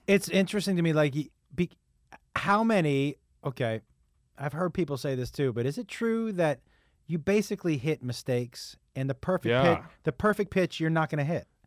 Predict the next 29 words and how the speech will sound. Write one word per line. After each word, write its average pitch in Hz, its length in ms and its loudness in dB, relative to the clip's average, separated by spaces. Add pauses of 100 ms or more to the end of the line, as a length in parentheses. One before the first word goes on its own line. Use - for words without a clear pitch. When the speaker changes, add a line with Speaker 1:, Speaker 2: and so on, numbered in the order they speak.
(840)
Speaker 2:
Good 135 200 6
hitting, 110 240 2
i-, 95 100 -4 (140)
or 117 140 6
good 135 220 2
pitching 113 280 0
will 98 140 -2
always 95 280 -2
be 90 140 -10
good 78 180 -10
hitting. 80 260 -14
Speaker 1:
Really? 180 300 4 (100)
Speaker 2:
Always. 110 420 0 (120)
Speaker 1:
So 208 140 4
Speaker 2:
I - 20 8
mean, 185 220 6 (260)
Speaker 1:
i-, 226 200 -2
if 269 180 2
a 320 60 0
pitcher's, 311 420 2
like, 214 140 2
because 220 200 0
I 254 120 4
go 311 140 -2
back 240 320 -2
to 180 300 0
two - 140 -4
thousand 156 280 0
thirteen 117 600 -2